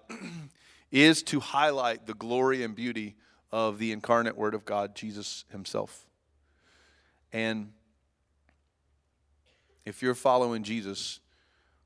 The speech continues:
this is going to be a beautiful journey that you have before you to understand and study Scripture well. And so I'm gonna pray over you guys that these things will be true in your life. And maybe, you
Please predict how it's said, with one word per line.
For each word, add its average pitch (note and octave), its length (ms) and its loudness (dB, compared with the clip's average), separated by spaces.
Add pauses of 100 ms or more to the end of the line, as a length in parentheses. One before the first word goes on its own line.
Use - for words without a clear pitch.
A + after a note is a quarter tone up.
(160)
this A2 460 -2
is G#2 420 -8
going G#2+ 280 -8
to G2+ 60 -8
be G#2 120 -4
a G2 40 -6
beautiful G#2 380 -10
journey G2+ 300 -8
that F#2+ 180 -12
you G2+ 140 -12
have G2 420 -10 (340)
before G2 300 -6
you F#2+ 180 -8
to - 180 -14
understand G2+ 560 -8
and G2+ 100 -12
study G2+ 300 -4
Scripture - 380 -12
well. G#2 280 -12 (800)
And A2 120 -6
so B2 100 4
I'm A#2+ 120 6
gonna B2 140 -2
pray A#2+ 260 4
over A2+ 200 -2
you A2+ 140 -6
guys G#2+ 340 -2
that A2 120 -10
these A2 180 -4
things A2 220 -4
will A2+ 80 -10
be G#2+ 80 -8
true A2+ 200 -6
in G#2+ 60 -6
your G#2 80 -8
life. G#2+ 280 2
And A2+ 80 -8
maybe, A#2 220 0
you B2 80 -6